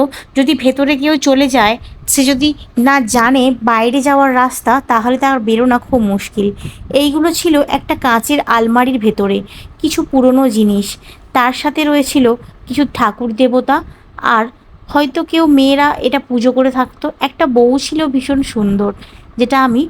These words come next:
ফুটেজ নিয়ে নিয়েছিলাম। চারিদিকটা ভীষণ সুন্দর, পুরনো বাসন, পুরনো জিনিসপত্র, পুরনো আসবাবপত্র, সাথে অনেক অ্যালবাম ভর্তি ফটো, বই, কত কী রয়েছিল এটার মধ্যে। চারিদিকটা ভীষণ সুন্দর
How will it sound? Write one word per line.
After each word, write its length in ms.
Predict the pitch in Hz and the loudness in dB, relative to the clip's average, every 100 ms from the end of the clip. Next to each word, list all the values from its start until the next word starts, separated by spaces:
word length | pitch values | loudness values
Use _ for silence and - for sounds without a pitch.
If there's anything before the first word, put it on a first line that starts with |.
| - - | -6 -10
ফুটেজ 360 | - 254 269 247 | -2 0 2 0
নিয়ে 220 | 233 214 202 | 2 2 2
নিয়েছিলাম। 580 | 202 202 - 202 185 196 - - - _ - | 2 0 0 0 0 -2 -10 -20 -20 _ -2
চারিদিকটা 500 | 269 269 294 - 320 | 0 0 -2 -2 -4
ভীষণ 340 | 240 247 294 294 | -2 -2 0 0
সুন্দর, 440 | 277 269 269 302 | 2 2 4 0
পুরনো 400 | 302 254 247 254 254 | 0 2 2 2 2
বাসন, 520 | 233 226 - 285 294 302 - - - | 2 0 0 2 2 0 -6 -20 -4
পুরনো 360 | 254 254 247 254 | 2 4 4 2
জিনিসপত্র, 680 | 226 240 262 - 294 285 311 294 | 2 2 0 0 -4 -2 -4 -2
পুরনো 340 | 254 233 226 247 | 0 2 0 0
আসবাবপত্র, 800 | 240 240 - 294 277 311 - 339 349 - - - | -2 -2 -2 -2 -2 -6 -4 -4 -4 -8 -20 -8
সাথে 320 | 262 262 311 - | -4 -2 -2 0
অনেক 340 | 254 285 320 - | 2 2 0 -4
অ্যালবাম 440 | 233 226 220 294 330 277 | -2 0 2 2 2 2
ভর্তি 420 | 269 269 - 294 - | 0 -2 -4 -4 -2
ফটো, 380 | 226 220 302 330 349 - - 214 | -2 -2 0 0 0 -8 -6 0
বই, 280 | 247 269 320 - - - | 2 4 0 -4 -12 -2
কত 240 | 277 277 349 339 - | 0 0 0 -2 -2
কী 140 | 311 311 | 2 4
রয়েছিল 420 | 233 233 - 262 | 4 4 0 0
এটার 260 | 247 220 202 | 2 0 0
মধ্যে। 380 | 196 196 208 202 196 - - - - - | 0 -2 -4 -4 -6 -18 -20 -20 -20 -6
চারিদিকটা 560 | 277 254 262 294 - 311 | 0 0 0 -4 -2 -2
ভীষণ 360 | 240 240 277 285 | -2 0 2 0
সুন্দর 440 | 277 269 254 254 | 2 2 2 2